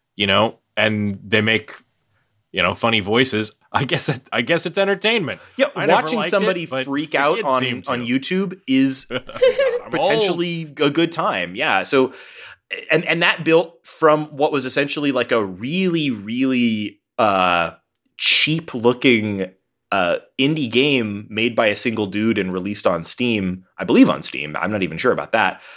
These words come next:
Speaker 2: um, to being, you know, something where you can go and buy sweatpants in Walmart that have the characters on them today, like, today, like, uh,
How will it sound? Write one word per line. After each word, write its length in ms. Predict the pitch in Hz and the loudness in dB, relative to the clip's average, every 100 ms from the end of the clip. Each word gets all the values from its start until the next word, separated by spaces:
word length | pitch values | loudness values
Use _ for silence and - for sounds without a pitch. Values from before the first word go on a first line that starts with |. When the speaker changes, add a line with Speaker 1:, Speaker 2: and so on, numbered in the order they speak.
| - _ | -20 _
Speaker 2:
um, 480 | 117 113 107 101 - _ _ _ _ _ _ _ _ | 2 4 4 0 -8 _ _ _ _ _ _ _ _
to 140 | - 147 | -4 -2
being, 440 | 175 196 170 160 | 0 0 0 0
you 80 | 175 | 0
know, 140 | - | 0
something 300 | - 160 165 | 0 -4 -2
where 100 | 139 | 0
you 120 | 135 | 0
can 140 | 143 139 | -2 -2
go 160 | 135 | 0
and 140 | 143 120 | 0 0
buy 140 | 113 | -2
sweatpants 840 | 104 - - 135 - 139 117 107 - | -2 -4 -2 -2 0 -2 0 -2 -6
in 140 | 107 | -8
Walmart 540 | 98 113 120 95 90 95 | 0 2 4 2 0 -6
that 100 | 90 | -4
have 320 | 104 98 92 | 0 0 -2
the 80 | 90 | -4
characters 500 | 147 135 - 87 82 | 2 4 2 -2 -2
on 180 | 69 | -4
them 280 | 65 60 76 _ _ | -6 -12 -16 _ _
today, 460 | - 85 60 - - - | 2 2 2 -2 -10 -2
like, 280 | 95 - - _ _ _ _ - - _ _ _ _ _ _ _ - | 0 0 -10 _ _ _ _ -20 -20 _ _ _ _ _ _ _ -4
today, 520 | 139 - - - - | 2 4 2 -2 -4
like, 140 | - 95 | -2 0
uh, 100 | 117 | 0